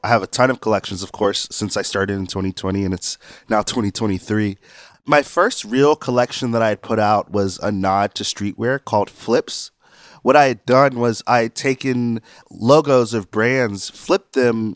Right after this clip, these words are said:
to have crypto names instead. So, like, you know, like, uh,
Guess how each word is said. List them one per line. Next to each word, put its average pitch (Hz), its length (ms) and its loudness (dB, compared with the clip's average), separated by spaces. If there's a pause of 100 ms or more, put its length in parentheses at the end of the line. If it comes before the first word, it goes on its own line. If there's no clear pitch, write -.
(120)
to 120 160 0
have 113 240 2
crypto - 400 0
names 98 420 -4
instead. 101 640 -2
So, 107 220 -2
like, 101 400 -2
you 160 120 -2
know, 113 240 0
like, 120 220 -2
uh, 131 320 0